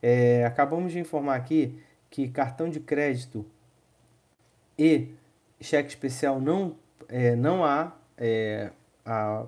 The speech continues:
possibilidade, né, a autorização legal ali, ou do, do Conselho Monetário Nacional, pra suspender ou prorrogar essas dívidas. Então, alguns bancos podem deliberadamente fazer, outros não.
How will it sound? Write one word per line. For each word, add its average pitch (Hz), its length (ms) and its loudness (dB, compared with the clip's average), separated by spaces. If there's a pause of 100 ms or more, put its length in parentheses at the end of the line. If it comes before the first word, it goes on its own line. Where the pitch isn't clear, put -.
(140)
possibilidade, 123 800 -2
né, 123 80 -2
a 123 40 2
autorização 120 640 -2
legal 117 440 0
ali, 120 300 -2 (480)
ou 127 180 -2
do, 110 680 -4
do 120 80 -10
Conselho 120 400 -4
Monetário 110 460 -6
Nacional, 139 680 -4 (200)
pra 175 140 -4
suspender 156 720 -6 (460)
ou 131 140 -4
prorrogar 131 540 -2
essas 117 260 -4
dívidas. 101 460 -6 (340)
Então, 123 240 -4
alguns 127 240 0
bancos 113 340 -4
podem 113 460 -2
deliberadamente 113 880 -2
fazer, 156 480 -2 (640)
outros 160 480 -2
não. 113 280 -2